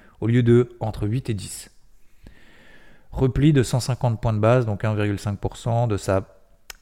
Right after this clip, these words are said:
euh, marge d'excédent brut d'exploitation pour deux mille vingt-trois, contre une prévision précédente d'une augmentation de cent points de base. Donc effectivement, grosse baisse de la marge. Là, par contre, effectivement,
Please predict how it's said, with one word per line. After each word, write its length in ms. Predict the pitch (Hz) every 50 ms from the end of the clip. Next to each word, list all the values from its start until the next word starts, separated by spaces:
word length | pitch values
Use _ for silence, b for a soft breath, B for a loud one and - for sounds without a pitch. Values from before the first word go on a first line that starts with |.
| - -
euh, 540 | 95 92 90 85 82 82 85 82 - - 85
marge 460 | 92 104 123 123 113 113 98 - 107
d'excédent 440 | 98 101 101 - - 110 98 104 104
brut 220 | 104 120 135 120
d'exploitation 600 | 107 107 - - - 107 98 - 98 - - 143
pour 180 | 123 - 101 98
deux 100 | 110 120
mille 160 | 139 143 131
vingt-trois, 640 | 113 117 117 107 - - - - - - - - _ _ _ b b b b b b b - -
contre 280 | 151 156 147 - -
une 80 | 104 98
prévision 560 | - - 143 139 127 127 113 110 107 104 92
précédente 520 | - - 123 110 - 117 101 98 110 120
d'une 180 | 110 98 98 113
augmentation 760 | 127 120 123 123 117 - 113 101 - - - 139 147 165 - b b b b b b b b _ _ -
de 100 | 98 98
cent 520 | - - - - - - - - 175 156
points 200 | - - 131 117
de 80 | 110 95
base. 300 | 73 - - - - - - -
Donc 180 | 90 - -
effectivement, 680 | - - - - - - - 110 127 139 156 170 b b b b b b b _ -
grosse 400 | 101 - - - 180 170 147 143
baisse 240 | 131 139 135 127
de 80 | 123 123
la 120 | 104 95
marge. 300 | 92 90 98 101 - - -
Là, 100 | - 104
par 200 | 98 - 82 -
contre, 200 | - 120 117 -
effectivement, 560 | - 101 - - - 104 110 120 131 131 B